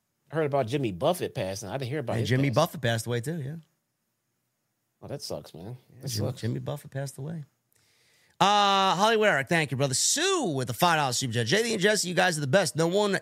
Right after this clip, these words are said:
Speaker 2: does it like y'all. Having a cold glass of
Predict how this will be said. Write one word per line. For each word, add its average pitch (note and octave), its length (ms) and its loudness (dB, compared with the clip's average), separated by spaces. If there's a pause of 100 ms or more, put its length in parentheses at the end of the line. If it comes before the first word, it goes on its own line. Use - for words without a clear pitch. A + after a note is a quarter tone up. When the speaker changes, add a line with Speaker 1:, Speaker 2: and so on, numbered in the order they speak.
Speaker 2:
does E3+ 260 2
it F3+ 100 0
like E3+ 320 0
y'all. C3+ 640 0 (360)
Having D3 240 2
a C3 40 -2
cold D#3+ 260 2
glass D#3+ 340 2
of B2 120 -2